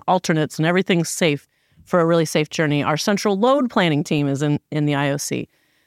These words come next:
Um, they are looking at weight and balance down to the nth degree to make sure it, we run safe.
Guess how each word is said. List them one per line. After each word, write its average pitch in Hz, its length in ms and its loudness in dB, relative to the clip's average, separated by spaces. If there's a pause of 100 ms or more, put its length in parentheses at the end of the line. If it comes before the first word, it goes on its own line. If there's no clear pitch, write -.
(120)
Um, 180 200 2
they 214 220 2
are 180 340 2
looking 190 400 -2
at 165 180 -2
weight 190 200 0
and 190 100 0
balance 196 400 0
down 185 320 0
to - 100 0
the 165 220 0
nth 208 240 0
degree 196 400 0
to 180 80 0
make 165 220 -2
sure 165 280 0
it, 156 100 -2 (120)
we 170 100 -2
run 156 240 0
safe. 262 500 0